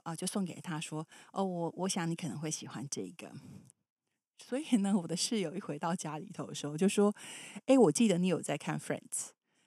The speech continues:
那要不你就拿去，这，这块C D就送给你吧。”然后呢，老实说，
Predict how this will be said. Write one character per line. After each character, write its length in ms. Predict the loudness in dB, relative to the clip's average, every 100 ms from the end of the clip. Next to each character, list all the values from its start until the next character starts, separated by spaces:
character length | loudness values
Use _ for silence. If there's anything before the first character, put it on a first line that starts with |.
| -4
那 340 | -2 -2 -4 -10 _
要 180 | -2 -2
不 200 | -2 -6
你 40 |
就 140 | -6 -8
拿 160 | -8
去， 420 | -6 -6 -6 -12 -20 _ _ -12
这， 180 | -8 -4
这 120 | -2
块 160 | 0 0
C 180 | -2 -2
D 140 | -2
就 100 | -2
送 280 | -2 -4 -6
给 160 | -8 -8
你 220 | -8 -10
吧。” 160 | -10 -10 _ -20 -20 -20 _ -6
然 160 | -4
后 280 | -2 0 2
呢， 420 | 2 2 2 0
老 140 | -2 -2
实 120 | -2
说， 500 | 0 2 2 2